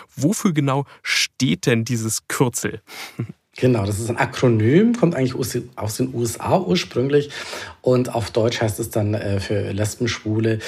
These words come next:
Speaker 2: Bisexuelle, Transsexuelle, Inter-, äh, queere Menschen und das Plus ist so für alle Menschen unter dem Regenbogen.
Speaker 1: Mhm. Und, ähm,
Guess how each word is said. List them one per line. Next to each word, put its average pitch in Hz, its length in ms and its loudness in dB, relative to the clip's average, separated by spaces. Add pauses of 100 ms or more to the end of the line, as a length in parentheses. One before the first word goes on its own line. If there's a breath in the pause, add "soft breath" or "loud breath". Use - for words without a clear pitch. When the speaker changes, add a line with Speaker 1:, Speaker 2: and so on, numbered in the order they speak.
(280 loud breath)
Speaker 2:
Bisexuelle, 135 540 2
Transsexuelle, 110 800 0
Inter-, 123 560 0 (420 loud breath)
äh, 120 280 4
queere 160 440 4
Menschen 131 320 0
und 120 100 -2
das 117 140 -2
Plus 135 320 0
ist 110 120 -6
so 120 120 2
für 113 220 0
alle 113 160 2
Menschen 113 340 0
unter 113 240 0
dem 98 140 2
Regenbogen. 85 560 -2 (840 loud breath)
Speaker 1:
Mhm. 120 360 -2 (640 loud breath)
Und, 117 440 0
ähm, 110 380 -2